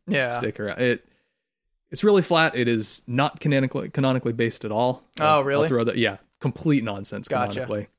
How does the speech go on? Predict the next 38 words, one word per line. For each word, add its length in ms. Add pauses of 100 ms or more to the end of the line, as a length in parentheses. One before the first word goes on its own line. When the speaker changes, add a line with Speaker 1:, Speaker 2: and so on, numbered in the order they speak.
(120)
Speaker 2:
Um, 520
and 120
you 60
kinda 200
feel 300
that. 180 (160)
Speaker 1:
Yeah. 260
Speaker 2:
It 140
does 300
feel 260
like 260
a, 220 (640)
this 160
is 100
what 120
you'd 120
get 160
in 80
the 80
prologue 560
of 140
a 380 (240)
second 320
tier 180
D 140
C 200
movie 320
or 80
something. 300
Speaker 1:
Yeah. 400 (840)
Yeah, 340
I, 120 (220)
I, 120 (140)
I 40
totally 320
see 180
that. 340 (360)
Uh, 320